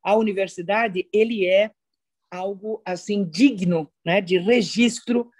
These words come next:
como uma das coisas mais bem, eh, articuladas, né?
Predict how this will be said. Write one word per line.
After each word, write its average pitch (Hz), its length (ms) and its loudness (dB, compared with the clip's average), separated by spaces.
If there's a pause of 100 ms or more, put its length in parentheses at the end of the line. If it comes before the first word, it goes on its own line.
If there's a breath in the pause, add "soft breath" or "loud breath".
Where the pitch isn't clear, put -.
(200 soft breath)
como 214 220 4
uma 214 180 0
das 208 220 -6
coisas 208 440 -2
mais 226 640 0
bem, 226 460 0 (460)
eh, 190 260 -10 (300)
articuladas, 233 1200 -4 (140)
né? 240 300 0